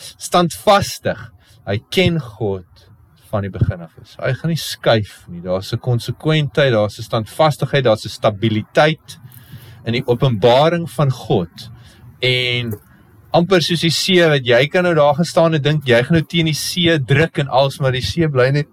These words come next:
vorentoe. Uh, hy, daar's net hierdie momentum wat saam met kom. Hy, hy wankel nie van een, een kant na die ander kant nie. Ken God wat van die begin af is.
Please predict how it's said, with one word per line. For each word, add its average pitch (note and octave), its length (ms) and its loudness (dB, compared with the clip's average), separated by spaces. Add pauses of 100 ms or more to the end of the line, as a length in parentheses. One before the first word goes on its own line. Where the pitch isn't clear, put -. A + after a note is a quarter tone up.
(260)
vorentoe. A2+ 540 -2 (440)
Uh, C3 140 2
hy, D3+ 220 2 (340)
daar's C3+ 240 2
net F#3+ 160 0
hierdie F3 160 2
momentum E3 680 2
wat C3 180 0
saam A#2 320 -2
met G2+ 160 -10
kom. F#2+ 180 -10
Hy, A2+ 140 -4
hy B2+ 220 0 (200)
wankel F3+ 600 2
nie F3 180 2
van D3+ 220 -2
een, D3 220 -2 (100)
een D#3+ 180 0
kant C#3+ 220 -2
na C#3+ 100 0
die C#3+ 80 -2
ander B2 220 -2
kant A2 260 -6
nie. F2+ 100 -8 (460)
Ken D#3 300 0
God A#2+ 540 -4
wat - 240 -6
van A2 160 -2
die G#2 120 -6 (280)
begin - 340 -8
af D#2 160 -10 (160)
is. - 220 -20